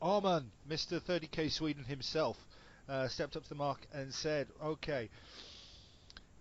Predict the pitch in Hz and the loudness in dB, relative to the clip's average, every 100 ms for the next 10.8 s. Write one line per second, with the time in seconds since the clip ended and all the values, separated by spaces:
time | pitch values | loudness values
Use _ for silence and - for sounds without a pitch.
0 | - 156 139 139 131 131 127 131 147 175 | -10 -2 0 0 0 -4 -4 -4 -2 2
1 | 165 147 - - - - - - 226 233 | 4 4 2 -10 -20 -20 -6 0 2 2
2 | - 214 180 180 180 180 190 - 185 - | 2 0 0 2 4 4 2 2 0 -2
3 | 180 165 160 135 - 196 175 - 131 123 | -2 -4 -6 -6 2 4 4 4 2 2
4 | 127 123 170 - - 233 240 - 208 185 | -2 -4 -6 -6 2 4 4 -2 -4 -6
5 | 190 175 175 165 160 170 151 170 170 156 | -6 -6 -4 -4 -4 -6 -8 -2 -2 -2
6 | - 180 170 139 - 127 127 - - - | -4 -2 0 -4 -6 -4 -2 -4 -6 -18
7 | - - - 139 135 135 135 135 135 135 | -20 -20 -12 -4 -2 0 -2 -2 -4 -8
8 | - - - - - - - - - - | -18 -20 -20 -20 -20 -20 -20 -20 -20 -20
9 | - 147 147 143 143 143 - - 160 - | -14 -6 -2 -2 -4 -8 -14 -12 -12 -12
10 | - - - 196 214 185 - 185 | -12 -10 -4 -2 -2 -2 -4 -4